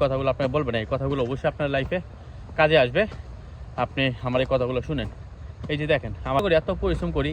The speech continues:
এরপরও প্রবাস জীবন ভালো লাগে, হ্যাঁ, সঠিক মতো টাকা পাই এবং অনেকগুলো টাকা পাই। এর মূল কারণগুলো কি দেখেন, এই যে এত কষ্ট, এত পরিশ্রম করে এখন বাসায় যেতেছি, এখন যাব আমি আমার মতন, খাবো, দাবো, রান্না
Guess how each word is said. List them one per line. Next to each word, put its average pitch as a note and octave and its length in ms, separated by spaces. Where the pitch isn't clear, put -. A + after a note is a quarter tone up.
এরপরও D#3 320
প্রবাস D3 260
জীবন D3 220
ভালো A2 160
লাগে, G2+ 120
হ্যাঁ, F#3+ 140
সঠিক D3+ 320
মতো C3+ 100
টাকা C#3+ 240
পাই C#3+ 120
এবং B2+ 120
অনেকগুলো B2+ 260
টাকা B2+ 220
পাই। D3 120
এর C3 160
মূল F#3 100
কারণগুলো D3+ 400
কি C#3+ 140
দেখেন, G#2+ 260
এই D#3+ 80
যে F3 120
এত D#3+ 80
কষ্ট, D#3 180
এত C#3+ 60
পরিশ্রম D3+ 280
করে C#3 160
এখন C3+ 140
বাসায় D3 180
যেতেছি, D3 280
এখন C3 200
যাব D3 160
আমি G3 200
আমার F3+ 160
মতন, C3 180
খাবো, C#3 280
দাবো, C3+ 140
রান্না C#3 220